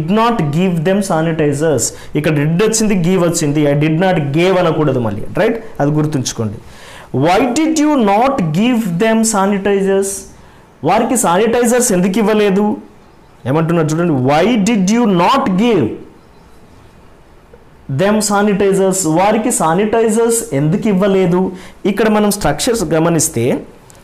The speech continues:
did you not give them sanitizers అనేది ఇప్పుడు why తీసేసాం. Did you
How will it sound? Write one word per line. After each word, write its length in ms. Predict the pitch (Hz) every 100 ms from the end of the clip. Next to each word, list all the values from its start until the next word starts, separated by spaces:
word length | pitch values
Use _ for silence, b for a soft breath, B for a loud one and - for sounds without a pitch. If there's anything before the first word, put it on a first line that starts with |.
| B B - 131
did 160 | 190 180 170
you 100 | 269 269
not 320 | 185 170 240 226 180
give 180 | 240 254 214
them 120 | 254 254 247
sanitizers 720 | 226 240 240 240 240 240 220
అనేది 200 | 190 175
ఇప్పుడు 160 | 190 180
why 160 | 214 233 196
తీసేసాం. 420 | 208 190 165 127 127 143
Did 160 | 185 170
you 100 | 277